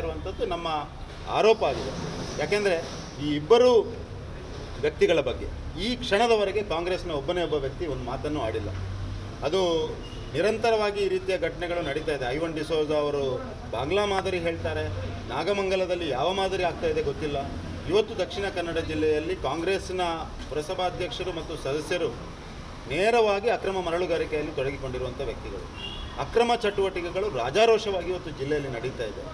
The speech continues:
ಈ ಎಲ್ಲ ಚಟುವಟಿಕೆಗಳ ಹಿಂದೆ ಕಾಂಗ್ರೆಸ್ನ ಕೃಪಾ ಇರುವ ಕಾರಣಕ್ಕೆ ಈ ರೀತಿಯ ಘಟನೆಗಳು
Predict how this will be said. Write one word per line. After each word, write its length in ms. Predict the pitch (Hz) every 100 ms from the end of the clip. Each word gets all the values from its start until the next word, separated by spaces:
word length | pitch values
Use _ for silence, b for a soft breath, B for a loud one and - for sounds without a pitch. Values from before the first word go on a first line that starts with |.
| 87 - - 202
ಈ 60 | 240
ಎಲ್ಲ 120 | 277 269
ಚಟುವಟಿಕೆಗಳ 580 | 226 233 233 226 208 208 180
ಹಿಂದೆ 200 | 196 208
ಕಾಂಗ್ರೆಸ್ನ 460 | 160 170 175 - 170 160 -
ಕೃಪಾ 260 | 156 190 175 151 - - - - -
ಇರುವ 160 | 151 190 170
ಕಾರಣಕ್ಕೆ 420 | 147 127 117 - 135 - -
ಈ 80 | 180
ರೀತಿಯ 200 | 202 190 143
ಘಟನೆಗಳು 340 | 139 180 170